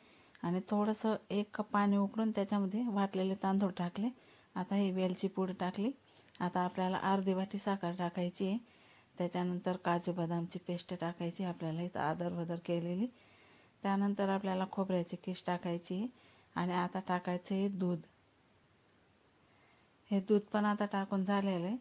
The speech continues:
चला, छान मस्त अशी हिला आता ढवळून घ्यायची आहे, मिक्स करून घ्यायचे हे सर्व काही. आता, आता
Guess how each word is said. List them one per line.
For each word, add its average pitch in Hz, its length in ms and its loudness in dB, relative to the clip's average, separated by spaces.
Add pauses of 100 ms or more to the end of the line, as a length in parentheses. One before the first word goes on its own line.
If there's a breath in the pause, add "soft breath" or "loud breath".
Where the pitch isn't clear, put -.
(680 soft breath)
चला, 190 240 0 (160)
छान 202 260 2
मस्त 190 260 -4
अशी 196 260 -2
हिला 180 240 -2
आता 175 180 -4
ढवळून 175 460 0
घ्यायची 175 440 -2
आहे, 196 100 -2 (1200 loud breath)
मिक्स 208 260 0
करून 220 340 0
घ्यायचे 214 360 0
हे 185 180 0
सर्व 185 280 -2
काही. 170 160 -2
आता, 170 260 -4 (2500)
आता 196 300 0